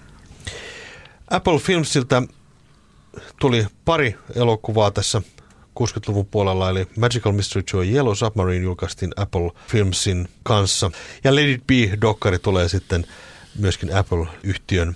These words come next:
tästä katalogista. Sitten Apple-yhtiön tämä elokuvatuotantokin päättyy sitten loppujen lopuksi suhteellisen lyhyen, että siellä näitä filmejä ilmestyy vuoteen tuhat yhdeksänsataaseitsemänkymmentäneljä saakka.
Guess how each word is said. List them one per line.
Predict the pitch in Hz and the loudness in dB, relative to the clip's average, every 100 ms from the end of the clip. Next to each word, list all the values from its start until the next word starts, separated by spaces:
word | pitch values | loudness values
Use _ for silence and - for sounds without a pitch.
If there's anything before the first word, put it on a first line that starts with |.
| - - | -8 -4
tästä | 95 - - | -4 -4 -2
katalogista. | 110 104 92 87 90 - 98 - - - - 95 | 0 2 2 0 -2 -2 -4 -4 -20 -20 -14 -6
Sitten | 113 120 120 | -2 0 0
Apple-yhtiön | 165 151 127 123 - 120 110 110 - _ _ _ - - 98 | 2 2 2 -2 0 2 2 -2 -10 _ _ _ -14 -14 -4
tämä | 113 110 | 0 2
elokuvatuotantokin | 127 139 139 107 110 95 92 95 98 | 4 2 2 0 0 0 0 -2 -4
päättyy | - 104 95 98 | 0 0 0 -2
sitten | 90 - 101 | -4 -2 -2
loppujen | 101 101 | 0 -2
lopuksi | 90 - | -2 -2
suhteellisen | 127 - 95 92 90 - | -4 0 0 0 -4 -4
lyhyen, | 110 113 107 90 87 | -2 0 0 0 0
että | 87 - 92 | -4 -6 -6
siellä | 98 92 90 _ _ - | -2 -2 -4 _ _ -12
näitä | 101 92 - | -4 -4 -4
filmejä | - 117 95 90 85 - - - - - _ | -4 -2 0 0 -2 -6 -20 -20 -20 -20 _
ilmestyy | 101 92 90 - 90 | -6 -4 -4 -2 -2
vuoteen | 92 - 87 | 0 0 -2
tuhat | 95 | 0
yhdeksänsataaseitsemänkymmentäneljä | 98 - 98 104 104 95 - 123 110 87 | -2 0 0 0 -2 -2 0 2 2 0
saakka. | - 82 - - | 0 -2 -2 -6